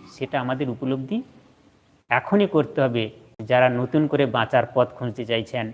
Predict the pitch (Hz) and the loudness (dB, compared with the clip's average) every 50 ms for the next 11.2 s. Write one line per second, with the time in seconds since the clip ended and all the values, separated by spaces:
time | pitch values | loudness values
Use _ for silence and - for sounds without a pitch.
0 | - - - _ _ _ _ _ _ - 135 113 117 113 113 113 113 113 117 120 | -12 -18 -20 _ _ _ _ _ _ -18 -8 -4 -2 0 0 0 -2 -2 -4 -4
1 | 117 143 131 127 131 131 120 117 107 113 113 113 120 117 113 113 110 113 113 110 | -4 -4 -4 -4 -4 -4 -4 -4 -4 -4 -4 -4 -4 -4 -2 -4 -4 -4 -6 -8
2 | 104 - 110 110 107 104 107 110 107 - - - 110 - - - 113 104 104 - | -6 -4 -2 0 0 0 0 0 -2 -2 -4 -6 -6 -6 -8 -10 -12 -10 -10 -8
3 | 113 104 104 107 - _ _ _ _ - - _ _ _ _ - - - _ _ | -8 -8 -8 -10 -16 _ _ _ _ -20 -20 _ _ _ _ -20 -20 -20 _ _
4 | - - - - - 131 127 120 117 135 139 139 139 127 117 113 110 - - - | -18 -18 -10 -4 -2 0 0 0 0 2 2 2 2 2 0 -2 -6 -10 -16 -20
5 | _ _ _ _ _ 117 120 127 131 127 120 120 113 110 - - - _ _ _ | _ _ _ _ _ -6 -4 -4 -4 -2 -2 -4 -4 -6 -8 -12 -20 _ _ _
6 | _ - 113 110 123 135 139 156 156 156 156 147 - - - - _ _ - 156 | _ -14 -8 -4 -2 0 0 2 2 2 0 -2 -6 -12 -20 -20 _ _ 2 2
7 | 147 151 - 143 127 - - - - 147 151 160 156 156 175 156 143 156 156 - | 2 2 2 0 -2 -2 -4 -2 2 2 4 4 4 2 2 4 4 2 2 2
8 | - 180 170 151 156 139 139 127 127 - - - - _ _ - - - 202 226 | 0 0 0 0 0 0 -2 -2 -4 -6 -12 -20 -20 _ _ -8 -2 0 2 2
9 | 220 220 - 202 170 151 160 156 - - 165 139 143 127 120 120 - 143 131 123 | 0 0 -2 -2 -2 -2 -2 -4 -6 -6 -6 -4 -4 -4 -6 -4 -2 -2 -2 -2
10 | 117 127 120 - - 131 127 113 - 127 117 113 - 120 110 - - 117 113 110 | -4 -6 -8 -8 -8 -8 -8 -8 -8 -10 -10 -8 -8 -10 -10 -8 -6 -4 -4 -4
11 | 107 110 104 | -4 -8 -12